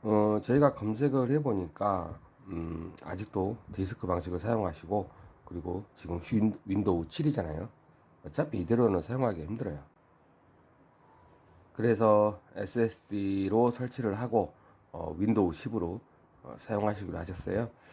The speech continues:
어, 후면에 일부 덮개만 열어주면, 어, 손쉽게, 어, 가이드와 함께, 어, 고무 가이드죠. 가이드와 함께 하드디스크를 분리할 수가 있고요.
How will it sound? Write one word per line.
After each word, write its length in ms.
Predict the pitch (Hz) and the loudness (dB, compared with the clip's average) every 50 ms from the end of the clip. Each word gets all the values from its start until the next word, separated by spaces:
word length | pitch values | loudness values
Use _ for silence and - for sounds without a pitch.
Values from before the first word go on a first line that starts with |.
| - - - - - - - - - - _ | -20 -20 -20 -20 -20 -20 -20 -20 -20 -14 _
어, 160 | - 104 107 104 | 0 2 4 4
후면에 600 | 123 170 196 202 180 151 123 110 101 92 85 - - | 4 4 6 8 8 8 8 6 4 2 -2 -6 -10
일부 260 | 92 92 101 101 117 | -10 -8 -8 -6 -6
덮개만 480 | 107 101 92 - - 117 113 113 98 87 | -6 -6 -6 -4 -2 0 2 2 2 2
열어주면, 720 | 82 85 92 95 - - 85 87 92 95 92 85 78 78 78 _ _ _ - | 0 -4 -6 -6 -6 -4 -4 -2 0 0 0 -2 -4 -8 -14 _ _ _ -14
어, 160 | 85 82 82 | -12 -12 -10
손쉽게, 680 | - 120 127 120 143 139 139 - - 90 87 98 107 113 - _ _ _ _ _ _ _ - | -6 -6 -4 -4 -4 -6 -6 -4 -4 -4 -2 -2 -4 -4 -8 _ _ _ _ _ _ _ -12
어, 220 | 82 78 76 76 - | -10 -8 -8 -8 -8
가이드와 440 | - - 95 92 87 90 78 78 | -6 -2 -2 -2 -2 -2 -4 -4
함께, 360 | 82 92 90 - - 87 78 - - _ _ _ _ - | -4 -6 -8 -8 -10 -10 -10 -12 -16 _ _ _ _ -12
어, 160 | 73 76 - | -12 -12 -6
고무 300 | - 113 117 123 120 101 | 0 4 4 4 4 4
가이드죠. 440 | 90 92 82 76 78 76 - - 143 - _ _ _ - - - - - _ _ _ _ _ _ _ _ | 2 -2 -4 -4 -8 -10 -10 -10 -10 -12 _ _ _ -20 -20 -20 -20 -20 _ _ _ _ _ _ _ _
가이드와 400 | - - 92 98 95 92 92 90 | -10 -6 -4 -2 -2 -2 -2 -2
함께 340 | 92 95 101 - 107 107 113 | -2 -4 -6 -4 -4 -4 -2
하드디스크를 880 | 107 110 135 143 143 - - 87 80 - - - 82 85 95 120 139 135 - | -2 -2 -2 -2 -2 -4 -6 -8 -12 -12 -8 -4 -2 0 0 0 -2 -4 -8
분리할 300 | - 87 85 95 98 90 | -6 -2 0 0 0 0
수가 220 | - - - 85 | -2 -6 -8 -8
있고요. 360 | 73 71 - 87 107 143 151 | -8 -8 -6 -4 -4 -4 -4